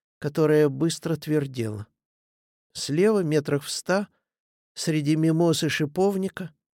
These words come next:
там, где начиналась саванна, растянувшаяся на добрые триста километров,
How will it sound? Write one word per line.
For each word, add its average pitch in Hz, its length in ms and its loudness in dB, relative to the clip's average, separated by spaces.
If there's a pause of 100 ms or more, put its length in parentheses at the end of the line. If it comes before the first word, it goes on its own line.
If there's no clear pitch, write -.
(460)
там, 185 240 2
где 160 220 2
начиналась 160 640 2
саванна, 147 720 2 (420)
растянувшаяся 151 960 0
на 143 160 2
добрые 139 480 2
триста 131 460 -4
километров, 139 760 -4